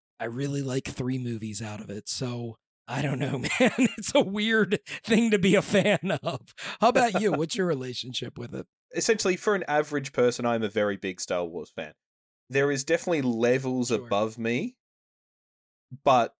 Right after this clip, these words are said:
Speaker 2: you know, it's, we're a football podcast primarily. I feel like I'm the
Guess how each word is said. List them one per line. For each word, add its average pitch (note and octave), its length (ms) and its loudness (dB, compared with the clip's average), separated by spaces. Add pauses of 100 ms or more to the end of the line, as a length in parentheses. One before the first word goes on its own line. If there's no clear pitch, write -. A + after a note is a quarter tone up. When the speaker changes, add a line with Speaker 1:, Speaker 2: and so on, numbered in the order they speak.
(120)
Speaker 2:
you G3+ 80 -2
know, G#3 100 4
it's, G3 340 -2 (200)
we're G#3+ 160 6
a G#3 40 2
football F#3 380 0
podcast A2+ 720 0
primarily. G2+ 680 0 (120)
I C#3+ 140 2
feel F#3+ 260 0
like F3+ 300 0
I'm C#3+ 340 2
the A#2+ 520 0